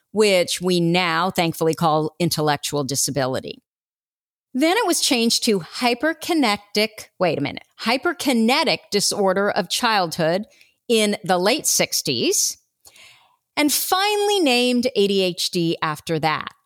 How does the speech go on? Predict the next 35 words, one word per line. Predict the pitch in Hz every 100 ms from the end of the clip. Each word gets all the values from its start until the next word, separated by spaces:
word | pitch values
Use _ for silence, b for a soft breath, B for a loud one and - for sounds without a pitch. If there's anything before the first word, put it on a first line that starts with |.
| _ _ _ -
And | 196 190
today, | 214 196 311 359 214 233 294 -
we're | 214
starting | 214 202 180 190
to | 214
call | - 156
it | 190 -
executive | 208 170 139 - 185 190 202
function | - 151 147 220 233
deficits. | 247 294 302 196 - - - - - B B B B _
A |
D | 349 415 381
H | 294 254 -
D, | 202 185 - -
it's | 220
a | 202
spectrum | - - - 262 - - 175 165
condition, | 180 175 226 - - - _
meaning | 196 214 208 185 180
that | 180 170 -
we | 196 277
can | 233
all | 220 240 247
have | 208
symptoms | - 208 196 180 160
of | 165
A | -
D | 170 156
H | 156 -
D | 185
in | 160
varying | 165 156 156 151
degrees. | 151 156 240 226 113 - - B B B
Everyone | 294 302 269 269 202 180
can | 180 190